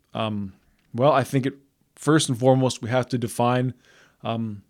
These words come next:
the symptoms at least, right? It's, it's, we can't always define the problem right off the bat, but let's talk about some potential symptoms, uh, that may be showing themselves in your life. And again, this is a place of no judgment. A lot of what I talk about on this show is all stuff that I have gone through or am still going through.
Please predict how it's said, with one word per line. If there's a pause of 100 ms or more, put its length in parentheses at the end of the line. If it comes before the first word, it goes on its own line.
(280)
the
symptoms
at
least,
right?
It's,
it's,
we
can't
always
define
the
problem
right
off
the
bat,
but
let's
talk
about
some
potential
symptoms, (400)
uh,
that
may
be
showing
themselves
in
your
life.
And
again, (720)
this
is
a
place
of
no
judgment.
A
lot
of
what
I
talk
about
on
this
show
is
all
stuff
that
I
have
gone
through
or
am
still
going
through.